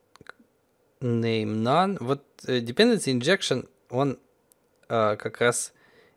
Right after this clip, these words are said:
этим из, и болезни. А, к-, compiler not settable, точно. Да, мы, мы ошиблись с, а, мы ошиблись где-то в определении компилятора. А, наверное, он должен быть public.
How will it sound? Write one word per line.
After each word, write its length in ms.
этим 360
из, 440
и 140
болезни. 540
А, 260
к-, 280
compiler 580
not 200
settable, 500
точно. 400
Да, 280
мы, 220
мы 220
ошиблись 560
с, 240
а, 680
мы 200
ошиблись 760
где-то 600
в 40
определении 680
компилятора. 840
А, 400
наверное, 500
он 220
должен 420
быть 320
public. 460